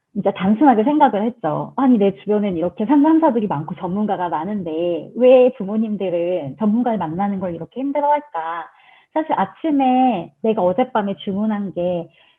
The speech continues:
딱 도착해 있는 그런 편리한 세상을 살고 있는데, 왜 육아만큼은 아직도 부모들의 약간 전담처럼 되게 클래식하게 이렇게 우리가 해결을 해야 되는 걸까?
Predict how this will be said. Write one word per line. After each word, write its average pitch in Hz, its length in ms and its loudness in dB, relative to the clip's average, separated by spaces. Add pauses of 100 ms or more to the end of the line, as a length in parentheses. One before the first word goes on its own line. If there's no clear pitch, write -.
(180)
딱 359 180 -4
도착해 320 540 -4
있는 220 220 -4
그런 180 260 -8
편리한 349 640 0
세상을 262 360 -4
살고 285 280 -2
있는데, 160 560 -6 (580)
왜 214 180 6
육아만큼은 220 800 0
아직도 185 600 -4
부모들의 220 920 0
약간 160 300 -4
전담처럼 190 800 0
되게 156 240 -8
클래식하게 349 800 -4 (240)
이렇게 196 280 -6
우리가 180 220 -4
해결을 311 400 0
해야 320 160 2
되는 196 240 -2
걸까? 160 460 0